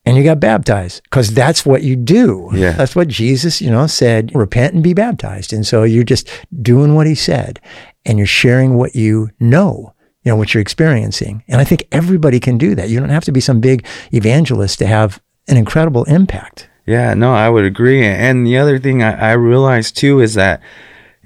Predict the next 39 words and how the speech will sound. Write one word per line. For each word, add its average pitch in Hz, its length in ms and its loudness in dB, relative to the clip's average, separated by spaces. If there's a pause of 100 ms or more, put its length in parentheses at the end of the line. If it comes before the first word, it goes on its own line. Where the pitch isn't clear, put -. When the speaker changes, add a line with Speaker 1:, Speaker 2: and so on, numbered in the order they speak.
Speaker 2:
there's 113 360 0
different 123 420 0
types 131 260 -2
of 95 140 -4
healing. 127 540 0
Like, 98 420 -2
maybe 127 520 0
my 104 380 0
kidneys 139 440 0
aren't 113 180 0
a 101 60 0
hundred 131 260 0
percent 123 400 -2
healed, 147 320 0 (500)
but 110 160 2
after 151 320 0
I 151 180 2
got 147 260 0
baptized, 147 560 -2
so 143 240 0
many 160 220 2
things 151 360 0
went 139 160 0
away 131 400 2 (320)
'cause 113 220 2
of 107 160 4
my 95 100 0
kidneys 123 400 2
don't 104 220 0
work. 127 260 0
So 113 180 0
I, 98 140 2
my 95 180 0
body 104 300 0
is 101 120 -6
constantly 104 520 -2
filled 110 320 -2
with 82 160 -6
toxins. 90 640 -6